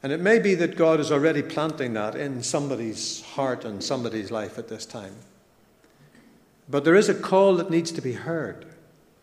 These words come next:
a call for a new generation, a new community of people to rise up from within the church and from within the West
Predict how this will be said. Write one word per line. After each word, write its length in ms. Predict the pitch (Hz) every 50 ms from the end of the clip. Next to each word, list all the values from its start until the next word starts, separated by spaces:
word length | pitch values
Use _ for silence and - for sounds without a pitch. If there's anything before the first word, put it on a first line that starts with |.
| _ _ _ _ _ _ _ _ _ _ -
a 60 | 113
call 480 | - - - 170 170 175 175 170 160 151
for 240 | 165 - 156 139
a 60 | 135 139
new 180 | 143 156 160
generation, 680 | 156 160 156 151 151 135 131 139 143 - - - - - - - - - _ _ _ _ _ _ _ _ _ _ _ _ -
a 80 | 117 117
new 160 | 135 156 160
community 520 | 160 - 151 151 156 180 185 143 117 117
of 140 | 113 113 -
people 560 | - 156 165 - 139 113 101 85 82 - - - - - - - _ _ _ _
to 100 | - 104
rise 340 | 95 104 117 151 175 156 -
up 200 | 170 160 165 160
from 220 | - - 151 139 147
within 280 | 143 143 147 143 139
the 80 | 147 139
church 480 | - - 139 127 127 127 123 - -
and 120 | 139 123 113
from 140 | 143 131 127
within 260 | 120 123 139 131 135
the 80 | 135
West 500 | 123 107 98 98 95 - - - - -